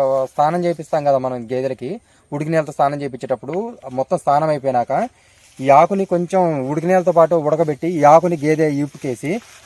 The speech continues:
ఆకులు మొత్తం తీసి ఇలా రుద్దితే గేదెకి ఉన్న ఒళ్ళు నొప్పులు తగ్గుతాయి. దాని తర్వాత చిన్న చిన్న డిసీజులు ఏమైనా ఉన్నా సరే చాలా అద్భుతంగా తగ్గుతూ ఉంటాయి.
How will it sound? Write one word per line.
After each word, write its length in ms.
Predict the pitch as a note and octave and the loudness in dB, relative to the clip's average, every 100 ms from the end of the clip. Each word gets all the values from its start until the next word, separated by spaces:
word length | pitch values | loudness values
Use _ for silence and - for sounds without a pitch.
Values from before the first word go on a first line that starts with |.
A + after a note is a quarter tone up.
| - | 2
ఆకులు 220 | C3+ D#3+ | 4 4
మొత్తం 240 | E3+ E3 D#3+ | 0 -4 -6
తీసి 220 | D3+ E3 | -6 -2
ఇలా 180 | D#3 B2+ | 2 2
రుద్దితే 560 | B2+ D3 E3 C3+ A3+ C#4 _ - - - _ - - _ _ C3 | 2 -4 -2 -2 -2 -6 _ -20 -20 -20 _ -20 -20 _ _ -4
గేదెకి 320 | D3 F#3+ G#3 G3+ | 2 2 2 -2
ఉన్న 200 | G3 F#3 | 2 4
ఒళ్ళు 220 | E3 F3 | 4 2
నొప్పులు 300 | F#3+ F#3+ F#3+ | 0 -2 0
తగ్గుతాయి. 420 | F3 E3 F#3+ A3 | 0 -2 -4 -2
దాని 220 | E3 D#3+ | 0 0
తర్వాత 380 | E3 E3+ E3+ D#3 | 2 2 0 -4
చిన్న 120 | F3 | -4
చిన్న 280 | F3+ F#3+ F#3+ | -4 -2 -2
డిసీజులు 440 | D#3+ D#3+ F#3 E3+ | -2 -4 -4 0
ఏమైనా 240 | E3+ D#3 D3+ | 2 2 0
ఉన్నా 160 | D3+ | -2
సరే 400 | D3+ C#3 D3 A#3+ - _ _ _ D3 | 0 -2 -2 -4 -6 _ _ _ 2
చాలా 160 | D3+ | 4
అద్భుతంగా 440 | C#3+ D3 F3 F3+ E3+ | 2 0 -2 2 2
తగ్గుతూ 320 | D#3 D3+ D3 | 0 2 4
ఉంటాయి. 360 | C#3 B2 G#2 | 4 0 -10